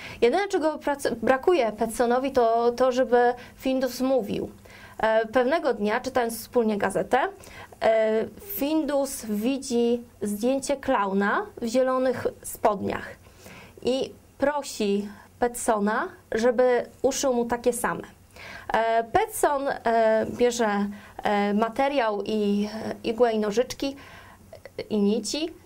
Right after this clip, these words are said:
i szyje mu zielone porteczki i beret.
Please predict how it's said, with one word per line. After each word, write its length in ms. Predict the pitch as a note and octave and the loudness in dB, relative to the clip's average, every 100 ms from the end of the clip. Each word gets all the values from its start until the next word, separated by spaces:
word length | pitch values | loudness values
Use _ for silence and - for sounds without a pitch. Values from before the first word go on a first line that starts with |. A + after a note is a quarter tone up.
| - | -6
i 280 | A#3 A#3+ B3 A#3+ - | 0 0 0 -4 -10
szyje 440 | - C#4 B3+ G#3 | -2 2 2 2
mu 200 | G3 G#3 | -2 -2
zielone 440 | A3 A#3 B3 C#4+ | 2 2 2 -2
porteczki 760 | - A3+ A3+ B3+ - B3 A#3+ A#3+ - | -2 -2 0 -2 -2 -2 -2 -4 -4
i 100 | A3+ | 0
beret. 460 | A3 G3+ F3 - | 2 2 -2 -6